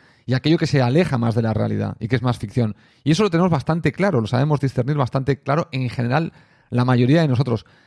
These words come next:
A mí me da la sensación que con el porno muchos de los chicos jóvenes no distinguen una cosa de la otra. Y hay, por, no lo distinguen porque nadie les ha educado. Yo cuando, eh, esto no sé si a vosotros os pasó, cuando yo era pequeño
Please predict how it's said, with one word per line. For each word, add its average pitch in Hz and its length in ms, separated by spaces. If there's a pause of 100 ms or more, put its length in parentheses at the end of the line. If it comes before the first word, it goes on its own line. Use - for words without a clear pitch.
(180)
A 120 120
mí 151 60
me 196 80
da 202 80
la 190 40
sensación 175 340
que 160 80
con 127 120
el 113 120
porno 180 520 (380)
muchos 139 260
de 156 40
los 147 80
chicos 147 200
jóvenes 165 280 (140)
no 147 460
distinguen 123 680 (640)
una 139 220
cosa 135 220
de 123 60
la 117 120
otra. 107 340 (640)
Y 139 120
hay, 156 100
por, 139 240
no 143 100
lo 180 60
distinguen 208 320
porque 131 260
nadie 151 300
les 165 160
ha - 20
educado. 135 280
Yo 143 120
cuando, 185 340 (360)
eh, - 240
esto 127 180
no 156 80
sé 135 220
si - 100
a 123 60
vosotros 120 240
os 120 40
pasó, 131 300
cuando 117 200
yo 120 60
era 123 120
pequeño 170 540